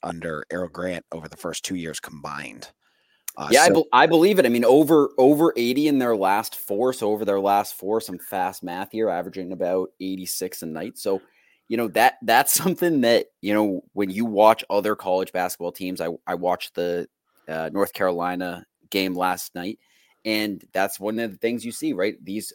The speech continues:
Speaker 2: elite, elite teams can score with anybody or on anybody, and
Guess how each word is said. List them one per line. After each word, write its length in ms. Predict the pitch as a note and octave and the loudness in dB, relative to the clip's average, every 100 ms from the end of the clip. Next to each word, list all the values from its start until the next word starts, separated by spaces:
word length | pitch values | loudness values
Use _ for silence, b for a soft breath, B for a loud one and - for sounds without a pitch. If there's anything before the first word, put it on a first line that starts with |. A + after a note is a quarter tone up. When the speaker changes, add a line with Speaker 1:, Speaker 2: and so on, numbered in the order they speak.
| - | -12
Speaker 2:
elite, 400 | G2+ G2 G#2 B2 A#2 | -10 -8 -10 -10 -8
elite 320 | G#2 G#2+ - | -8 -10 -14
teams 340 | - G2 A2+ | -8 -6 -6
can 140 | - E2+ | -10 -14
score 480 | - F2+ F2+ A2 _ _ _ _ _ _ _ | -8 -6 -2 -4 _ _ _ _ _ _ _
with 300 | - A2+ - _ _ _ - | -6 -6 -6 _ _ _ -6
anybody 460 | A2 A#2 C#3+ D#3 | -2 0 2 4
or 220 | D3 G2+ G#2+ | 4 4 2
on 240 | C3+ D3 | 2 0
anybody, 480 | F2+ E2+ F2 G#2 G#2+ | -2 -4 -4 -4 -4
and 340 | D#2 G2 F#2 | -6 -6 -8